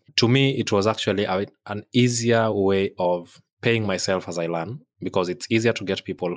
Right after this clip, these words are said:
who need web services as you learn compared to any other. You can't do systems where I come from. You can't work on systems and make money off it. So that's the main reason as to why I was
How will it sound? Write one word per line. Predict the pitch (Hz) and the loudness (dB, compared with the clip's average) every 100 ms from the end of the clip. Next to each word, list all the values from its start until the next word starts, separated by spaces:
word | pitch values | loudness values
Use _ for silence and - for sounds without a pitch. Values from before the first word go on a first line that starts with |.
| - | -4
who | 90 90 87 | -2 -2 -4
need | 85 85 82 | -6 -6 -4
web | 87 90 - | -2 -2 -2
services | 82 87 - 147 - _ _ _ - | -6 -8 -8 -8 -10 _ _ _ -4
as | 82 | -2
you | 87 | 0
learn | 85 80 76 _ - | -2 -4 -8 _ -4
compared | 101 85 98 90 - | -4 0 0 0 -4
to | 85 87 | -8 -4
any | 95 87 | -4 -4
other. | 85 82 | -4 -4
You | 87 | -4
can't | 104 101 - | -2 -4 -6
do | 92 | -6
systems | 90 - 85 - 90 87 - - _ _ _ _ _ - | -4 -6 -6 -6 -8 -10 -8 -8 _ _ _ _ _ -2
where | 90 87 90 | 0 0 -2
I | 82 | -6
come | - 90 | -6 -8
from. | - 113 113 | -2 0 0
You | - | -2
can't | 98 95 | -4 -2
work | 90 85 | -2 -2
on | 87 85 | -2 -6
systems | - 90 - 87 87 - - - _ _ _ _ - | -4 -4 -4 -4 -4 -6 -6 -10 _ _ _ _ -6
and | 95 85 85 | -4 -4 -4
make | 87 87 - | -2 -2 -4
money | 87 85 82 | -6 -6 -6
off | 90 - | -8 -8
it. | 82 - - _ _ _ - | -12 -10 -12 _ _ _ -6
So | - 98 | -2 2
that's | 110 - - | 0 0 -2
the | 95 | 0
main | 98 98 | 0 0
reason | 92 87 87 | 0 -2 -4
as | 85 | -6
to | - | -4
why | 87 85 85 _ _ - | -2 -2 -6 _ _ -4
I | 85 | -2
was | 85 82 90 87 82 - | 0 0 2 0 -2 -10